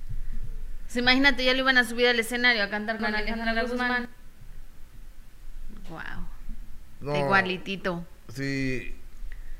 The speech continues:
Speaker 3: eh, es un día de suerte este chavo.
Speaker 1: Sí, la verdad es que sí.
Speaker 3: Tuvo mucha suerte. Pati Pérez, qué bueno que aclaraste el asunto. ¿Cuál asunto, eh? Sandra Mol, buenas tardes, gente hermosa de Argentina. Les mando muchas bendiciones. Alma Vega,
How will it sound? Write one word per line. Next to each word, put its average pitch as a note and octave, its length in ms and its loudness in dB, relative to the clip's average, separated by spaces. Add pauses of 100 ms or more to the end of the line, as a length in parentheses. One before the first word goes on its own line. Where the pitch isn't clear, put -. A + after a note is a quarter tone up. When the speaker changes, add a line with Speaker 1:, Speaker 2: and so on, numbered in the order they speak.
(140)
Speaker 3:
eh, A2+ 580 -2 (160)
es A#2+ 180 -2
un C3+ 120 0
día B2 120 6
de A2+ 100 8
suerte G#2 380 -2
este F#2+ 180 -6
chavo. F2 220 -2 (180)
Speaker 1:
Sí, A3 220 0
la G3+ 160 2
verdad F#3+ 220 0
es A3 100 -4
que G3+ 140 -6
sí. E3+ 240 -6 (580)
Speaker 3:
Tuvo B2+ 380 2
mucha A#2+ 720 2
suerte. G#2 960 0 (800)
Pati C3 400 4
Pérez, C3 460 4
qué C3 100 0
bueno C3+ 280 4
que A2+ 100 2
aclaraste A2+ 480 2
el G#2 60 0
asunto. B2 340 -4
¿Cuál C3 220 2
asunto, G#2+ 540 -2
eh? D3+ 120 0 (440)
Sandra C3 460 6
Mol, B2+ 220 6
buenas B2 280 4
tardes, B2+ 360 4
gente B2 340 4
hermosa A#2 800 4
de A2 100 4
Argentina. A2 880 2
Les A2+ 140 4
mando A#2+ 280 2
muchas A#2+ 340 2
bendiciones. G#2 920 0
Alma A#2 280 2
Vega, B2+ 380 4